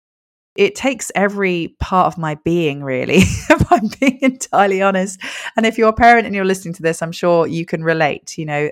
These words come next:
um, whether it's a daily thing or whether it's just a thing that you've had, you know, seasons of. I think everyone can relate to that sense of just feeling like there's nothing of you left. You're giving everything to your child to try and give them the best experience, the best upbringing,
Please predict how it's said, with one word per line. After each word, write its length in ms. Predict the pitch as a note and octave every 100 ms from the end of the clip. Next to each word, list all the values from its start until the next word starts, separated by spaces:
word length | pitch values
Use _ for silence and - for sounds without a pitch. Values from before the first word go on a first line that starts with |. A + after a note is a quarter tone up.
| -
um, 300 | C#3+ C#3+ C#3+
whether 240 | E3 E3
it's 140 | -
a 60 | E3
daily 340 | F3+ G3 G3
thing 340 | G3 F#3 F3+ F3+
or 120 | F3
whether 220 | E3 E3
it's 160 | - -
just 180 | E3 D#3+
a 40 |
thing 220 | E3+ D#3+
that 120 | D#3+ -
you've 180 | D#3
had, 300 | - D3+ D3+ - _
you 100 | G3
know, 120 | D3
seasons 600 | - - G#3 F3+ D#3+ D3+
of. 320 | C#3+ C#3 D3 - _ -
I 100 | E3
think 200 | F#3 F3
everyone 300 | F3+ F3+ E3
can 120 | E3+
relate 320 | D#3+ D#3 -
to 80 | -
that 260 | C#3+ - -
sense 420 | - D#3 D#3 -
of 140 | D#3
just 260 | - D#3 -
feeling 300 | D#3 D3+ D3+
like 180 | C#3+ - F3+
there's 220 | D#3+ E3
nothing 340 | E3 - D#3
of 100 | D3+
you 140 | D#3 D3
left. 560 | D3+ - - - - -
You're 180 | D#3 C#3+
giving 320 | D3+ D3 D3
everything 400 | C#3+ D3+ D3 C#3+
to 140 | -
your 100 | C#3
child 540 | C3 D3+ C3+ C3+ C3 - _
to 180 | - A#3+
try 220 | A3+ C4
and 100 | C4
give 160 | A3 G#3
them 360 | G#3+ G3+ F#3 F#3
the 100 | G3
best 340 | G3 G3 -
experience, 640 | G3+ - G3 B3 F3 A2+
the 80 | -
best 340 | E3+ F3+ - -
upbringing, 640 | G3+ - F3 D#3 D3 C#3